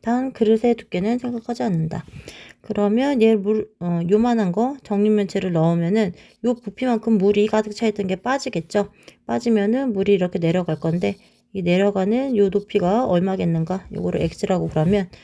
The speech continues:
요 X만큼의 부피랑 이 밑면이 이만큼 원이 되겠죠. 밑면이 원이고 높이가 X가 되는 요만큼의 부피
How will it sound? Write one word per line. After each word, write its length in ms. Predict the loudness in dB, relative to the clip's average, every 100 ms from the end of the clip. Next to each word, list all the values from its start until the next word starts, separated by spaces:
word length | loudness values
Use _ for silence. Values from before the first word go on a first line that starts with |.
| -20 -20 _ -8
요 120 | -6 -2
X만큼의 1400 | -2 -4 0 4 6 4 0 0 -4 -2 -2 0 0 -4 -16 _ _
부피랑 560 | -4 -2 -2 -2 -2 -8 -8
이 160 | -6 -2
밑면이 760 | 4 4 4 2 2 0 -2 -6
이만큼 380 | -8 -4 0
원이 340 | 2 2 0 -2
되겠죠. 440 | -6 -6 -6 -6
밑면이 440 | -2 0 2 2 2
원이고 480 | 2 2 2 0
높이가 480 | 0 -2 -4 0 2
X가 380 | 2 -2 -4 0
되는 360 | 0 0 -2 -6 -12 -20 _ -2
요만큼의 540 | 2 0 0 -2 -2
부피 460 | -4 -12 -8 -8